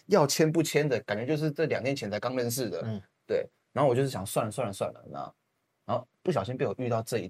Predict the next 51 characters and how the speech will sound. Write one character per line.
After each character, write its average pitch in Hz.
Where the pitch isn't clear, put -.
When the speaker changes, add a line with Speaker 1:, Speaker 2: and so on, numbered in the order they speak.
Speaker 1:
对 -
这 -
样， -
然 113
后 139
结 131
果 110
他 120
说 131
，“那 135
去 131
他 120
们 107
那 101
边。” 92
我 92
说 98
，“嗯， 226
好 113
啊。” 202
没 127
问 180
题， 110
完 190
全 131
没 123
问 120
题。 90
这 98
样， 92
Speaker 2:
嗯。 113
Speaker 1:
就 127
一 131
路 147
上 139
也 95
是 113
开 127
始 107
聊 98
天 107
啊， 101
聊 90
天 110
聊 82
天。 85
他 123
说 135
他 135
们 117
是， 120